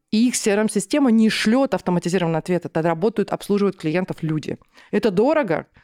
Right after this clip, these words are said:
да, но запас считает это оправданным, и изменяют они это, естественно,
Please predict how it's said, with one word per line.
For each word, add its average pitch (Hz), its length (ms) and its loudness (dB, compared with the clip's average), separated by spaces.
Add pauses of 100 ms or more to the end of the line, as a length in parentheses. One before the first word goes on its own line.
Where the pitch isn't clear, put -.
да, 185 320 0
но 190 220 2
запас 269 280 -2
считает 220 240 0
это 196 140 -2
оправданным, 254 520 2
и 185 60 2
изменяют 185 380 0
они 180 100 2
это, 175 140 -2
естественно, 175 720 -2